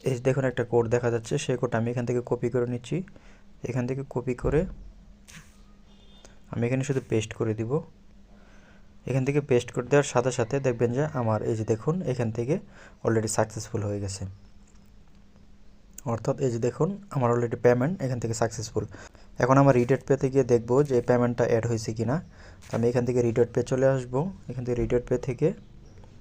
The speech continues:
অ্যাকাউন্টটা এখানে প্রবেশ করবো। এই যে দেখুন এক মিনিটও লাগে না, just আপনি এখান থেকে শুধু ডিপোজিটে ক্লিক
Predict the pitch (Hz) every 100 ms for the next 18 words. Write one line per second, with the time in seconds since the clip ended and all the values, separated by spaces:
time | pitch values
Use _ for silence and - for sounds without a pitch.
0 | - - - - 123 120 120 131 131 127
1 | 117 123 123 - 139 143 113 107 104 98
2 | - - - - - - 139 - 160 151
3 | 135 123 123 156 156 139 - 123 139 139
4 | 139 135 143 143 135 120 127 143 131 117
5 | 120 - 139